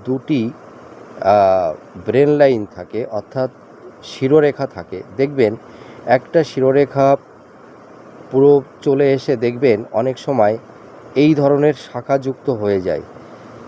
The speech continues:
সেটাকে বলা হয় দুটো শিরোরেখা, ঠিক আছে? তা যদি কোনো জাতক জাতিকাদের হাতে এরকম শাখাযুক্ত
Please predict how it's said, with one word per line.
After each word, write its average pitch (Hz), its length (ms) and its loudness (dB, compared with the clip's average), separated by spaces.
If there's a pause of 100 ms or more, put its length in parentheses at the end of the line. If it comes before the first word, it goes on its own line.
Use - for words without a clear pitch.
সেটাকে 135 440 0
বলা 120 280 2
হয় 123 320 2 (720)
দুটো 139 320 0
শিরোরেখা, 110 1040 -2 (300)
ঠিক 139 140 2
আছে? - 240 -2 (640)
তা 110 100 2
যদি 127 440 0 (480)
কোনো 156 260 4
জাতক 120 360 -2
জাতিকাদের 147 580 0 (280)
হাতে 107 420 -2 (460)
এরকম 139 420 2
শাখাযুক্ত 143 840 -4